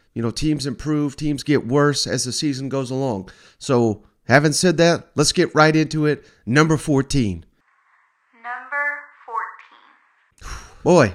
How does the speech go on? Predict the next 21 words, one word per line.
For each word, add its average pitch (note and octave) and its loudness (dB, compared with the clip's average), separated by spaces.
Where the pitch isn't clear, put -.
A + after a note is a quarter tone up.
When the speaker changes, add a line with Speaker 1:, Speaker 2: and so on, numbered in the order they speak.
Speaker 1:
Commodores. D#3+ 4
I D#3 4
don't F3 8
even E3 4
know F3 4
what F3 2
your F3+ 6
identity F3+ 4
is C#3+ 4
anymore. A2+ 0
Used C#3 -4
to C#3 2
be C#3 4
high-flying D#3+ 4
offense F3+ 0
earlier E3+ 2
in D#3 0
the D3 -2
season. A3+ -2
Now, E3+ 2
hmm, C#3+ 0